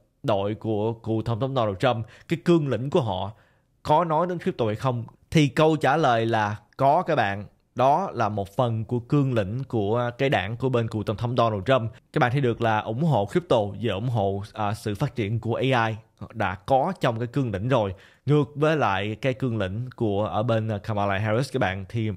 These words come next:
cái sự khác biệt đó không thể rõ ràng hơn. Và ngày hôm nay đó, cựu Tổng thống Donald Trump cũng đã phát biểu và ông cũng lại nhấn mạnh một lần nữa cái sự ủng hộ của mình. Ông nói là chúng ta phải dẫn đầu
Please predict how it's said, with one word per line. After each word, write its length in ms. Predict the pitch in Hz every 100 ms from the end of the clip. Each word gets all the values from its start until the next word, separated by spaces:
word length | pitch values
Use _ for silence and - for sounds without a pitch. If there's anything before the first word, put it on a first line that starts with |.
| -
cái 100 | 147
sự 120 | 127
khác 180 | 120 151
biệt 200 | 107 -
đó 100 | 123 120
không 200 | 143 120
thể 100 | 117
rõ 180 | 98 113
ràng 220 | 120 104
hơn. 200 | 131 117 - - -
Và 100 | 123
ngày 200 | 127 131
hôm 180 | 139 151
nay 240 | 143 139
đó, 140 | 143 143
cựu 260 | - 117
Tổng 160 | 117 117
thống 160 | 131
Donald 240 | 123 113 104
Trump 300 | 127 113 113 - _ -
cũng 220 | 123 123
đã 260 | 110 107 117
phát 160 | 180 165
biểu 320 | 104 104 135 _ _
và 100 | 123
ông 260 | - 127 120
cũng 160 | 120
lại 160 | 127 107
nhấn 200 | 120 170
mạnh 120 | 127
một 120 | 107
lần 200 | 110 110
nữa 180 | 104 101 -
cái 80 |
sự 160 | 139 117
ủng 120 | 120
hộ 140 | 117 95
của 120 | 143
mình. 200 | 123 101 - -
Ông 220 | - 135 135
nói 140 | 147
là 60 | 143
chúng 180 | 151
ta 180 | 143 117
phải 180 | - 120
dẫn 220 | 113 113
đầu 260 | 139 107